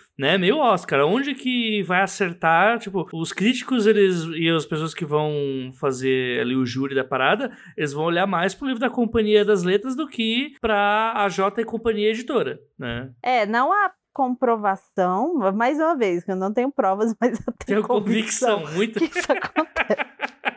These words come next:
Speaker 1: <laughs> Gente, se no Oscar acontece, o ponto é, essa é a nossa convicção. Se no Oscar acontece e o prêmio Jabuti é o Oscar, não, desculpa, eu não vou fazer isso. Eu não vou fazer isso,
Speaker 2: <laughs>
Speaker 1: desculpa. Corta, editor. Ah, sou eu mesmo, droga.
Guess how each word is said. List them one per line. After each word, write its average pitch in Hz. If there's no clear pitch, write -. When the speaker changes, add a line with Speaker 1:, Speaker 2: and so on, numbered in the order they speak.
Speaker 1:
<laughs> 233
Gente, 233
se 330
no 392
Oscar 208
acontece, 165
o 170
ponto 214
é, 233
essa 302
é -
a -
nossa 277
convicção. 233
Se -
no 370
Oscar 220
acontece 175
e 339
o 247
prêmio 214
Jabuti 170
é 151
o 139
Oscar, 165
não, 143
desculpa, 123
eu 127
não 180
vou 160
fazer 120
isso. 117
Eu 160
não 151
vou 120
fazer 147
isso, -
Speaker 2:
<laughs> -
Speaker 1:
desculpa. -
Corta, 202
editor. 180
Ah, 175
sou 196
eu 185
mesmo, 127
droga. 127